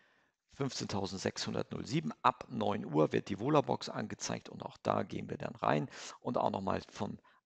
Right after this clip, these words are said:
Ablauf. Bis zehn Uhr dreißig versuche ich, den Trade durchlaufen zu lassen. Ich werde ihn nicht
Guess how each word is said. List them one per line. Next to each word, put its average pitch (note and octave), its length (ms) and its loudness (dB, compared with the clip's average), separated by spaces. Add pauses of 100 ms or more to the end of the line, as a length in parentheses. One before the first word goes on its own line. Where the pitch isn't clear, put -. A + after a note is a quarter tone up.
Ablauf. A2 960 4 (840)
Bis D#3 460 0
zehn B2+ 340 2
Uhr A2+ 160 0
dreißig - 480 2
versuche B2 400 -4
ich, - 280 -10
den G#2+ 200 -4
Trade G#2 240 0
durchlaufen A#2 680 -2
zu - 140 -4
lassen. C3 320 -2
Ich - 180 -12
werde A2 240 2
ihn G2+ 280 -8
nicht - 380 -4